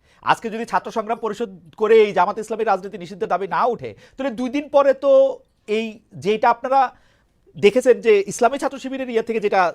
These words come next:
তুলে নেওয়া হয়েছে, সেই বয়ানই তো জামাত ইসলামী দিবে, "একাত্তর সালে আমরা ভুল করছি, এটা ঠিক হয় নাই, আসেন আমরা ঠিক কাজগুলি করি আবার", তাই না?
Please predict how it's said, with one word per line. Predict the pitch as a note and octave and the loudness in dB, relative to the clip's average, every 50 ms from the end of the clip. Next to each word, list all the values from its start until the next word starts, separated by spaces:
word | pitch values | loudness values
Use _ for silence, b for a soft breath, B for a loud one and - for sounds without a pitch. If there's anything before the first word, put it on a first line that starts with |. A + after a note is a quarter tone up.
| - _ - | -6 _ -2
তুলে | A#3+ A#3 C4 | 2 2 2
নেওয়া | B3+ B3 F#3+ | 4 2 -2
হয়েছে, | C#3+ B2+ - - G3 | -2 -4 -6 -8 -8
সেই | - - C#4+ D#4 D#4 | -6 -4 -4 -2 -2
বয়ানই | C#4 C4+ C#4 D4 C#4+ D4 D4 D4+ D4 | 0 2 2 4 2 2 -2 -4 -8
তো | - D#4 | -6 -2
জামাত | D4 C#4 C4 C4 | -2 -2 -2 -2
ইসলামী | B3 A#3 - A#3 A3 | -6 -6 -6 -6 -6
দিবে, | G3+ G3 F3 | -4 -4 -2
"একাত্তর | F#3 F3+ G3 F#3+ G#3+ | -2 -2 -4 -6 -6
সালে | G#3 A3 G#3+ | -6 -4 -4
আমরা | G#3+ A#3+ | -4 -4
ভুল | G3+ E3 F#3 G#3+ | -6 -6 -8 -10
করছি, | - B3+ - - C#4+ - b b b b b | -10 -12 -12 -12 -12 -14 b b b b b
এটা | E3 F3 F3 | -6 -6 -6
ঠিক | - A3+ A3+ A3+ | -6 -4 0 2
হয় | C4 C4 | 2 2
নাই, | C4 D4 D4+ - _ _ _ | 2 -2 -6 -8 _ _ _
আসেন | - E3+ F#3+ G#3 G#3 | -4 -2 -2 -2 -2
আমরা | G3+ F#3 F#3+ F#3 | -4 -4 -6 -6
ঠিক | - G#3 F#3+ A#3 | -8 -8 -6 -4
কাজগুলি | G3+ E3+ F3 F3 D#3+ | -4 -4 -6 -8 -10
করি | E3 E3 D3 B2 A2+ | -8 -8 -8 -8 -8
আবার", | G2+ F2 E2+ - _ _ _ _ _ _ _ _ _ _ _ _ _ _ _ _ - | -10 -12 -14 -18 _ _ _ _ _ _ _ _ _ _ _ _ _ _ _ _ -6
তাই | - C#3 F3+ | -6 -4 -4
না? | A3 D3 - | -4 -6 -8